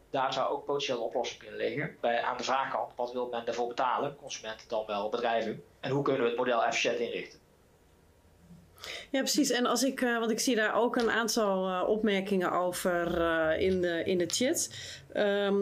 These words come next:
Speaker 2: van waar zit het verdienmodel in dit geval als het gaat om carbon banking, carbon farming voor, eh, bij Rabobank en voor Bayer?
Speaker 1: Ja, als
Speaker 2: Ehm.
Speaker 1: ik als eerste reageer vanuit, eh, vanuit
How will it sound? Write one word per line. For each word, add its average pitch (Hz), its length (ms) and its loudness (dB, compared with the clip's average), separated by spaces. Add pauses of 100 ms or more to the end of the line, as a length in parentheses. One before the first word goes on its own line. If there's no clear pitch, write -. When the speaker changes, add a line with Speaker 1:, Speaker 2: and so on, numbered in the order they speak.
(220)
Speaker 2:
van 220 400 0
waar 247 240 2
zit 285 240 0
het 285 160 0
verdienmodel 240 800 2
in 240 160 2
dit 247 160 0
geval 226 360 0
als 214 120 2
het 220 140 -4
gaat 220 260 0
om 202 120 0
carbon 208 440 0
banking, 208 420 2
carbon 196 300 0
farming 202 640 0
voor, 196 540 0
eh, 190 220 2
bij 190 340 0
Rabobank 190 680 0
en 196 180 0
voor 180 200 -2
Bayer? 190 440 0 (2250)
Speaker 1:
Ja, 190 180 2
als 190 80 4
Speaker 2:
Ehm. 165 80 0
Speaker 1:
ik 147 60 2
als 135 100 0
eerste 151 260 0
reageer 143 420 4
vanuit, 135 340 0
eh, 131 100 2
vanuit 131 280 -2